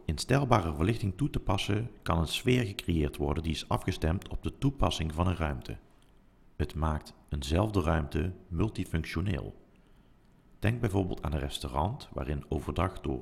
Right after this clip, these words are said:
zakelijke bezoekers met een mobiele werkplek wordt gewerkt, terwijl 's avonds romantisch gedineerd wordt. Dynamische verlichting wordt gebruikt in diverse winkelconcepten,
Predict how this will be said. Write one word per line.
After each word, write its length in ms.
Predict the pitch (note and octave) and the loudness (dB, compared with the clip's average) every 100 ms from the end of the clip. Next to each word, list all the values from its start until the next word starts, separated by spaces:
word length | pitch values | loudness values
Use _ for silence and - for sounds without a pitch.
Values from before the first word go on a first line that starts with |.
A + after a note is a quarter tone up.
| - | -4
zakelijke 480 | - G2 - F2+ - | -4 -4 -4 -6 -6
bezoekers 520 | C#2+ E2+ D2+ C#2+ - - - _ - - | -6 -4 -6 -8 -14 -20 -20 _ -20 -6
met 160 | D#2 | -4
een 60 | D2+ | 0
mobiele 480 | D#2 D2 F#2+ D2+ C#2 | 0 0 0 0 0
werkplek 640 | D2 D#2+ - - E2+ - | 0 -2 -6 -4 -4 -2
wordt 300 | D2 D2+ - | -6 -6 -10
gewerkt, 540 | - C#2 C2+ - - - - - - - - - - - | -6 -4 -4 -8 -12 -20 -20 -20 -20 -20 -20 -20 -20 -12
terwijl 340 | - F2+ E2 D2 | 0 2 2 0
's 140 | - | 0
avonds 600 | G#2 A2 - D2+ - - - - - | 0 0 -2 -6 -8 -16 -20 -20 -12
romantisch 560 | - E2 F#2 F#2+ D#2+ - | -4 0 0 -2 -6 -4
gedineerd 540 | D#2+ F2 G#2 E2+ - | -2 0 -2 -2 -6
wordt. 320 | - - - - - - - _ _ _ - _ _ - - - - _ _ _ _ _ | -14 -14 -20 -20 -20 -20 -20 _ _ _ -20 _ _ -20 -20 -20 -20 _ _ _ _ _
Dynamische 580 | - E2 G2 C3 - G2 | 0 2 2 0 -2 -2
verlichting 340 | G#2 A#2+ G#2+ | -2 0 0
wordt 160 | G2 F#2+ | 0 -2
gebruikt 480 | - D#2 D2+ G2+ - | -2 0 2 0 -2
in 320 | E2 E2 - | -2 -2 -6
diverse 400 | - E2 A2+ F2 | -6 -2 0 0
winkelconcepten, 960 | F2+ B2 F2+ - D#2 - D2 - C3 | 0 2 0 -2 -4 -6 -8 -4 -6